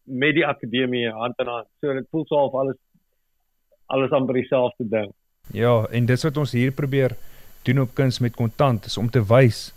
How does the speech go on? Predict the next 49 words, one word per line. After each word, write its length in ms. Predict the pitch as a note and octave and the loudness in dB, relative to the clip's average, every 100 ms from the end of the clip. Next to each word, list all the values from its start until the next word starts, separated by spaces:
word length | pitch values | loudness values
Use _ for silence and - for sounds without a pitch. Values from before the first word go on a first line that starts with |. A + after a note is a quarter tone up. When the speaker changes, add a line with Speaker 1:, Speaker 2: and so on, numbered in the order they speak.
| - - - - | -20 -20 -10 -4
Speaker 2:
dat 160 | A2+ | 0
jy 80 | C#3 - | 0 0
kan 200 | E3 D#3+ | 0 2
die 80 | D#3+ | 2
wêreld 600 | A2+ G#2+ A#2+ C3 A#2+ - - - - | 6 6 6 4 0 -6 -18 -20 -2
van, 320 | B2 A#2 A2 - - | 2 2 0 -6 -6
het 220 | A#2+ - | -4 0
sy 140 | C3+ A#2+ | 2 4
dit 160 | A2+ A2+ | 2 0
nou 120 | - | 0
akademie 760 | G#2+ A2 G2 G#2 G#2 G#2 G#2 G#2 - - - - - C#3+ | 0 -2 -2 0 2 0 -2 -4 -12 -20 -20 -20 -2 0
of 140 | - | 2
finansies 640 | C3+ G2 G2 G2+ G#2+ F#2+ - | 2 4 2 0 -6 -8 -6
is, 300 | F#2+ - - - | -6 -8 -10 0
kan 160 | C3 | 2
jy 80 | B2+ A#2+ | 2 0
versoen 380 | A#2 - A2+ G#2 | -4 -2 2 2
met 100 | G2 | 2
die 80 | F#2+ | 4
wêreld 360 | F2+ F#2 F#2 | 4 4 0
van 140 | - F#2+ | -4 -6
die 60 | |
kunste. 440 | - C3 - - - - - - - - | 0 0 -2 -8 -14 -16 -20 -20 -20 -4
En 160 | A2+ G#2+ | 0 0
ek 120 | - | 2
dink 200 | A#2+ A#2+ | 0 4
jou 120 | A2+ | 6
huishouding 540 | G2 A#2+ C3 A#2 A2+ G#2+ | 6 4 2 0 0 -2
is 120 | E2+ | -2
ons, 280 | G#2+ G2+ - | -6 -6 -8
vir 100 | F#2+ G#2 | -6 -4
ons 140 | G#2 | -2
'n 60 | G#2 | -2
ideale 300 | G#2 F#2+ A2 | 2 4 4
voorbeeld 420 | A2 B2+ A#2 A#2 G2+ | 2 0 2 2 2
daarvan 400 | F#2 - F#2+ F#2 | 0 -2 -2 0
dat 100 | F#2+ | -2
dit 160 | F2+ | 0
regtig 500 | F#2 G#2 - A2 - - - | 2 2 2 -6 -6 -12 -6
in 180 | G2+ - | -6 0
enige 300 | A2 G#2 G#2+ | 0 0 -4
sin 260 | - G2 F#2 | -4 -4 -2
kan 200 | - G2+ | 0 0
gebeur. 400 | E2+ F#2 F#2 D2+ - - - _ _ B2 | -2 -2 0 0 -6 -14 -16 _ _ -8
Speaker 1:
Dit 120 | B2 | -6
is 80 | A#2+ | -4
natuurlik 400 | B2+ C#3+ B2 A2+ | -2 0 0 0
moontlik, 340 | A#2 - F#2+ | -2 -2 -2
ja. 180 | A#2 | -2